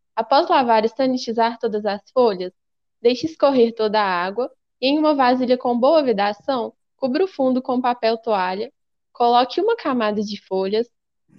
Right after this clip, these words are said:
mais um papel toalha, mais folhas e depois mais papel toalha. Depois é só fechar, armazenar na geladeira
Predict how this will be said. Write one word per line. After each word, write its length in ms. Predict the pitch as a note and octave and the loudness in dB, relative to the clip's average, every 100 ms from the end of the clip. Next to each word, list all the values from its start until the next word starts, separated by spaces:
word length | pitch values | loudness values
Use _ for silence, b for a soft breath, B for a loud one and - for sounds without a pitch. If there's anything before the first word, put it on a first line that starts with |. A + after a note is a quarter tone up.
| - | -10
mais 240 | C4 C#4 C4+ | 0 2 2
um 80 | A#3 | 0
papel 340 | G#3+ - G3+ | 0 0 -2
toalha, 580 | G3+ A3 G3 F#3+ G#3+ C#4+ - _ _ - | -2 -2 0 0 -2 -4 -8 _ _ -6
mais 380 | A#3+ C#4 E4+ - | -2 0 -2 -2
folhas 540 | G#3+ G#3 B3+ F4+ - _ _ | 0 2 0 -2 -6 _ _
e 80 | B3 | -2
depois 420 | B3 C4+ B3+ B3 | 0 2 2 2
mais 240 | A#3+ G#3+ A3+ | 0 -2 -4
papel 380 | B3 B3 A3+ A3+ | -6 -4 -2 -2
toalha. 400 | C#4+ A3+ G3 G#3+ _ _ _ | 0 0 -2 -10 _ _ _
Depois 360 | A#3 B3+ B3+ A#3+ | 0 2 4 4
é 80 | |
só 180 | A3+ D4+ | 4 0
fechar, 640 | D#4+ F4+ - A3+ A3 B3 - | 0 -4 0 0 2 -2 -6
armazenar 680 | A#3 A3+ A3 A3 G#3 A3 | -4 0 0 0 0 0
na 140 | B3+ A#3+ | 0 0
geladeira 640 | A3+ A3+ A3 G3 G3 A3 | 2 2 0 0 -2 -4